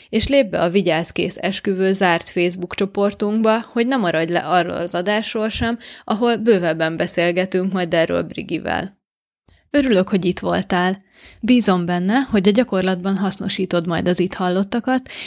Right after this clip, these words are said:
és ha a jövőben felmerülne benned kérdés az esküvőszervezéssel kapcsolatban, akkor visszatérsz, hogy választ kapj. Ha olyan elakadásod van, ami nem várhat, hívj vagy írj nyugodtan.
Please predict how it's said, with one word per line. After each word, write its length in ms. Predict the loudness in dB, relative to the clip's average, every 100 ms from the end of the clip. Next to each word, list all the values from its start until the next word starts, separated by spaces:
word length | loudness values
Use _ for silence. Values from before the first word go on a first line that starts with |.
| -4
és 200 | 0 0
ha 100 | 2
a 100 | 2
jövőben 480 | 4 4 2 2 2
felmerülne 680 | 0 0 0 0 0 0 0
benned 440 | 0 -2 -4 -8
kérdés 520 | 0 2 4 4 2 0
az 120 | -2
esküvőszervezéssel 1120 | -4 -4 -2 -2 0 -2 -2 -4 -4 -6 -2
kapcsolatban, 720 | -2 0 2 2 4 2 2 0 -12 -4
akkor 380 | -2 0 0 0
visszatérsz, 680 | 0 -2 -4 -2 0 0 0
hogy 180 | -4 -4
választ 480 | -6 -6 -6 -8 -6
kapj. 400 | -6 -6 -12 -20 _ _ -20 -20 _
Ha 120 | 2
olyan 200 | 4 4
elakadásod 760 | 2 2 0 0 -2 -2 -4 -2
van, 280 | 0 0 0
ami 180 | 0 2
nem 240 | 2 2
várhat, 540 | 0 0 2 2 0
hívj 560 | -2 -12 0 4 4 2
vagy 220 | 2 2
írj 260 | 0 -2 -2
nyugodtan. 680 | -6 -8 -8 -8 -6 -6